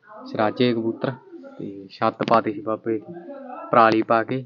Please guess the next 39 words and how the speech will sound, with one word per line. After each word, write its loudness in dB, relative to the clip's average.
ਤੇ -6
ਨਾਲ 0
ਇੱਥੇ -6
ਉਹ -6
ਕਾਈ 8
ਜਿਹੀ 0
ਨਹੀਂ -2
ਹੁੰਦੀ -4
ਉਹ -2
ਪਾਤੀ -4
ਸੀ। -16
ਤੇ -4
ਖੁੱਡਾ 4
ਇਸ 2
ਤਰ੍ਹਾਂ 4
ਦਾ 2
ਤੁਹਾਨੂੰ -6
ਦਿਖਾਉਣਾ -4
ਦੂਰੋਂ, -4
ਦੇਖ -4
ਲਓ -6
ਤੁਸੀਂ। -10
ਨਾਲ 6
ਇਹਦੇ 6
ਆਪਣੇ 2
ਮੁਰਗਿਆਂ -4
ਦਾ, 0
ਮੁਰਗੇ 0
ਮੈਨੂੰ 0
ਲੱਗਦਾ 2
ਆਪਾਂ -6
ਪਹਿਲਾਂ -2
ਤੁਹਾਨੂੰ -6
ਦਿਖਾਏ 0
ਨਹੀਂ। -6
ਤੇ -6
ਮੁਰਗੇ -2
ਵੇਖ -4
ਲਓ -6